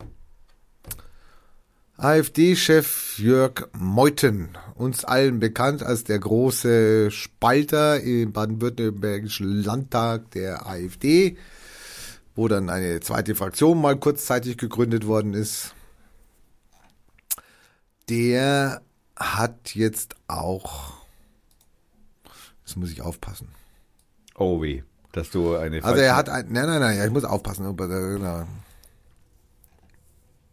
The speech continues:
Speaker 1: Der sitzt ja nicht nur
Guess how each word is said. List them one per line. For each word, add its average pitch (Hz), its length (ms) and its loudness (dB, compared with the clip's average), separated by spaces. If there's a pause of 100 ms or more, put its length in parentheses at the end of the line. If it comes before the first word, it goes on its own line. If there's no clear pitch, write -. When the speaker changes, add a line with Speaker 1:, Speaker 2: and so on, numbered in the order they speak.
(1600)
Speaker 1:
Der 151 360 6 (140)
sitzt 123 540 -2
ja 131 120 4
nicht 143 360 -2
nur 127 260 0